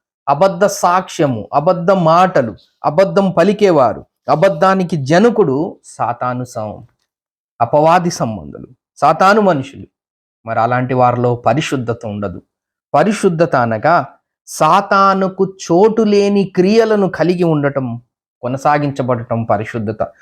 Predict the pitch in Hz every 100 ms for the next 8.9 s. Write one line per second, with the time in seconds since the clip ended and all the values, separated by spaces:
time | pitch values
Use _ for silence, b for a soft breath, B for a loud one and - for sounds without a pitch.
0 | b - 127 151 143 143 165 - 160 151
1 | - 139 135 135 123 131 143 139 131 127
2 | 120 143 160 143 131 156 160 143 135 127
3 | - 117 113 113 120 120 170 170 B B
4 | - 143 160 170 151 135 135 165 156 143
5 | 139 151 - 135 190 190 202 175 147 185
6 | 190 190 170 156 143 143 143 135 123 165
7 | 190 180 160 147 131 170 180 - 170 156
8 | 151 143 127 143 170 185 120 147 190